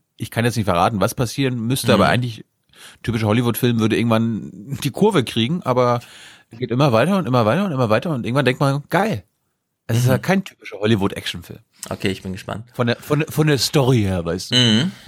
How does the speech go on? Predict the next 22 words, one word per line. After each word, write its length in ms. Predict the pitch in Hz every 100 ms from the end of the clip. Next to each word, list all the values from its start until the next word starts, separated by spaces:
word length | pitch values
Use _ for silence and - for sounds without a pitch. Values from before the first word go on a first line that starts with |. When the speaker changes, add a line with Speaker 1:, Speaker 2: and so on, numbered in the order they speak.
| 107
Speaker 2:
Ja, 180 | 107 98
ich 100 | -
verstehe. 300 | 101 95 98 - _ _ -
Von 240 | 92 95
der 120 | 87
Speaker 1:
Ich 40 | 87
möchte, 180 | 170 185
Speaker 2:
Story 120 | 147
Speaker 1:
ich 60 | 98
Speaker 2:
her. 80 |
Speaker 1:
möchte 220 | 156 - 160
eine 160 | 147 147
Re-, 180 | 147 -
ich 140 | 135
möchte 200 | 151 151
eine 120 | 151
Re-, 200 | 139 131 127
Review 360 | 123 127 123 131
bekommen. 340 | - - - _ - - -
Speaker 2:
Okay, 180 | - 101
bekommst 360 | - - -
du. 60 | -